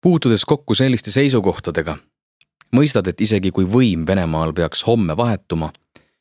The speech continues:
ja tunnistama kõiki nende aastate jooksul Ukraina, Gruusia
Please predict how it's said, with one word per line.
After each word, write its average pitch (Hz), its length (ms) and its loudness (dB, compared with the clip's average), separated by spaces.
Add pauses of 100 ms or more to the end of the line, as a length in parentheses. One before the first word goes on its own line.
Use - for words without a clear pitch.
(120)
ja 107 80 0
tunnistama 127 500 2
kõiki 143 400 0
nende 104 220 2
aastate 107 400 -4
jooksul 92 340 -2
Ukraina, 107 520 -2
Gruusia 92 600 0